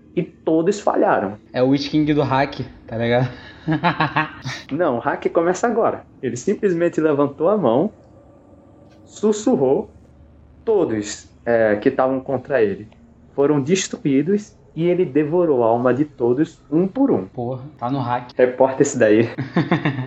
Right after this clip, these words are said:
Speaker 2: <laughs> Esse é brabo mesmo.
Speaker 1: A mãe dele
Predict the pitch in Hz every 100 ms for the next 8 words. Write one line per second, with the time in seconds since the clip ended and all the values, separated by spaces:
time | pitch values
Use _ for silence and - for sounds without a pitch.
0 | - - - - 269 - - - - -
1 | 113 127 120 127 139 156 120 117 - 143
2 | 143 180 170 165 104 104